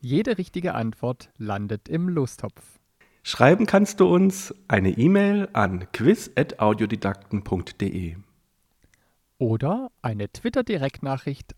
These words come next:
Speaker 1: an at audiodidakten.
Speaker 2: Zu gewinnen gibt es einen fünfzehn Euro Gutschein.
Speaker 1: Wahlweise von Apple oder von Google.
Speaker 2: Also schreib uns, wir freuen uns auf deine Nachricht.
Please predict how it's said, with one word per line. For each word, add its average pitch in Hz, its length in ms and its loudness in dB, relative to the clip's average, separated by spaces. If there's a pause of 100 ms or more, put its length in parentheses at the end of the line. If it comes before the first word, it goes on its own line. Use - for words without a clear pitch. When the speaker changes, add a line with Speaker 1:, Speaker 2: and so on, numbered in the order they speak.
Speaker 1:
an 104 360 -8
at - 340 -6 (220)
audiodidakten. 113 1120 -6 (260)
Speaker 2:
Zu - 160 0
gewinnen 156 500 4
gibt - 180 0
es 139 140 2
einen 113 240 0
fünfzehn 92 480 -4
Euro 92 320 2
Gutschein. 87 640 -6 (600)
Speaker 1:
Wahlweise 120 800 -2
von 107 340 -6
Apple 226 420 -4
oder 113 300 -6
von 202 340 -4
Google. 110 500 -6 (360)
Speaker 2:
Also 98 260 2
schreib 87 400 -2
uns, 175 400 -2 (120)
wir 101 180 0
freuen - 360 0
uns 156 240 0
auf 104 140 -2
deine 95 220 0
Nachricht. 95 580 -4